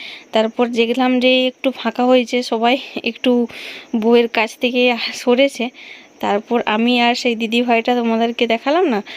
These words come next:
তো দুজনে দুপাশে যেয়ে বসলাম। তোমাদের দাদাভাইকে বললাম যে একটু ভিডিও তুলে দাও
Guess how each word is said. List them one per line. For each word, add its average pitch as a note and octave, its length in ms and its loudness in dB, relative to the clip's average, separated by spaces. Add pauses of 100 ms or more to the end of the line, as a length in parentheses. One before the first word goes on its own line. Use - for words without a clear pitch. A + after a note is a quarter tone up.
(180)
তো A#3 80 0
দুজনে A#3 400 2
দুপাশে A#3 420 -2
যেয়ে B3 160 2
বসলাম। B3 420 -2
তোমাদের A#3 300 -2
দাদাভাইকে A#3 460 2
বললাম C4 420 2
যে B3+ 180 4
একটু A#3+ 280 -2
ভিডিও A#3 380 2
তুলে B3+ 260 2
দাও C#4+ 140 4